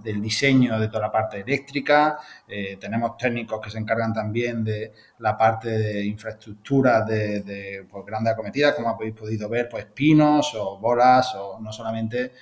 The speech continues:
el motivo que se, que se deja colgado, ¿no? Que es más vistoso,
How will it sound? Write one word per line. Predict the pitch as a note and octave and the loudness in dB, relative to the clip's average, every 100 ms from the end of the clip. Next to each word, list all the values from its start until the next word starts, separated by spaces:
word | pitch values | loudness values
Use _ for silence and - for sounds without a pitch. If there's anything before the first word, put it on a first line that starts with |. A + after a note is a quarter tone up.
| - - | -20 -12
el | A2 G2+ | -6 -2
motivo | G#2 G#2+ A#2 B2 A#2+ | -2 0 -2 -2 -2
que | A#2 | -4
se, | - G#2+ G2+ F#2+ | -4 -6 -10 -12
que | - F2+ | -16 -18
se | - F#2 F2+ F2 F2+ F2+ _ | -16 -12 -10 -12 -14 -20 _
deja | G#2 G#2 G#2+ - | -12 -6 -6 -6
colgado, | F#2 G2 B2 A#2+ | -8 -2 2 2
¿no? | A2+ | 2
Que | A2+ | 0
es | G#2+ | 0
más | G#2+ G#2 | -2 -2
vistoso, | G#2+ - C#3 B2 G2 | -4 0 0 -2 -8